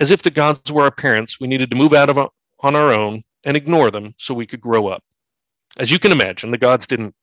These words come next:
care for that. At first, though, the Cathaldi only lived on one island, and there were almost one hundred islands, and all of the rest of them were full of normal people who worshipped the gods the way they were supposed to.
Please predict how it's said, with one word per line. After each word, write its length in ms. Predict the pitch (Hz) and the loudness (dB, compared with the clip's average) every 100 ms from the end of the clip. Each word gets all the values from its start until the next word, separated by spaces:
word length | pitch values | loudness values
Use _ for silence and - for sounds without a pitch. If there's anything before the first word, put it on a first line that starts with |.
| _ | _
care 200 | 202 139 | -6 -6
for 100 | - | -8
that. 200 | 98 131 _ _ _ _ _ _ - | -16 -16 _ _ _ _ _ _ -6
At 100 | 143 | -2
first, 260 | 269 - | -2 -2
though, 200 | 120 101 | -4 -4
the 100 | 120 | -6
Cathaldi 420 | - 131 156 156 | -6 0 2 4
only 240 | 147 143 143 | 2 2 2
lived 220 | 147 147 | 4 4
on 140 | 147 | 2
one 120 | 143 143 | 2 2
island, 380 | 160 113 101 _ _ _ - | 2 0 -4 _ _ _ -10
and 120 | 131 | -2
there 100 | 147 | 4
were 80 | 147 | 4
almost 340 | 151 151 - | 4 2 0
one 160 | 147 151 | -2 0
hundred 360 | 131 196 139 | 2 2 2
islands, 580 | 101 92 95 - - - | -2 -6 -12 -20 -20 -16
and 140 | - 127 | -4 2
all 160 | 139 | 4
of 80 | 139 | 4
the 60 | 127 | 4
rest 260 | 156 208 | 2 2
of 60 | 143 | -2
them 140 | 110 | 0
were 100 | 127 | 0
full 240 | 110 214 226 | 2 2 2
of 100 | 123 | 2
normal 280 | 123 131 135 | 2 2 2
people 360 | 123 104 139 | -2 -2 -4
who 120 | 123 | -4
worshipped 420 | 113 120 - 123 - | -4 -4 -4 -6 -8
the 80 | |
gods 500 | 123 104 101 107 - - _ _ _ - | -10 -8 -8 -12 -16 -20 _ _ _ -10
the 60 | 143 | 0
way 160 | 156 | 4
they 100 | 160 | 4
were 120 | 160 | 2
supposed 400 | 165 160 165 160 | 0 0 -2 -2
to. 120 | - | -10